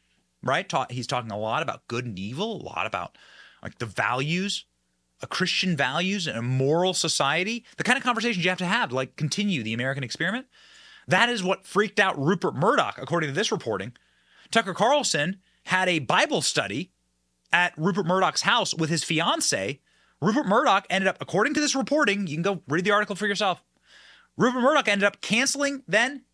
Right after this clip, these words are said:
calling off his engagement after Tucker Carlson had a Bible study with his fiance.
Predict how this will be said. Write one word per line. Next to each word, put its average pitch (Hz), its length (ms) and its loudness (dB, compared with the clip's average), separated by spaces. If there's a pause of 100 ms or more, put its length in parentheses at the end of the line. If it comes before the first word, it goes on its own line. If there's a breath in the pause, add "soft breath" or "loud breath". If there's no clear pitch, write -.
calling 233 320 2
off 220 240 0
his 226 140 0
engagement 170 560 0 (260)
after 190 240 2
Tucker 185 340 -2
Carlson 185 280 2
had 147 80 2
a 117 80 -2
Bible 196 340 0
study 123 300 -2
with 139 120 -4
his 131 100 -10
fiance. 180 500 -2